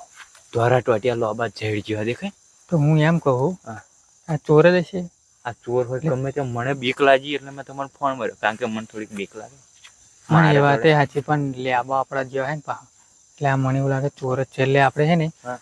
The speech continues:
Speaker 2: બહુ હોવા નહીં કરવો.
Speaker 1: હા.
Speaker 2: પાછળથી ધીમા રહીને જઈએ
Speaker 1: હા.
Speaker 2: અને દબોચીએ.
Speaker 1: બસ, એવું કરો.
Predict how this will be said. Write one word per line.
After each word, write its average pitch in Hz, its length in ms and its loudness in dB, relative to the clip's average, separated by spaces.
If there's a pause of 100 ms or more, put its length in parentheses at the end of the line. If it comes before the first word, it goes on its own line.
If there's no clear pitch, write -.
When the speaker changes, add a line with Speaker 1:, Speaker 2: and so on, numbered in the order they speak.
(120)
Speaker 2:
બહુ 143 80 2
હોવા 135 340 6
નહીં 175 160 4
કરવો. 156 340 -2 (160)
Speaker 1:
હા. 110 160 -14 (100)
Speaker 2:
પાછળથી 135 560 2
ધીમા 135 360 0
રહીને 151 160 2
જઈએ 160 320 4 (240)
Speaker 1:
હા. 104 140 -16 (180)
Speaker 2:
અને 139 160 -6
દબોચીએ. 135 600 -4 (260)
Speaker 1:
બસ, 101 160 -2 (220)
એવું 120 200 2
કરો. - 240 2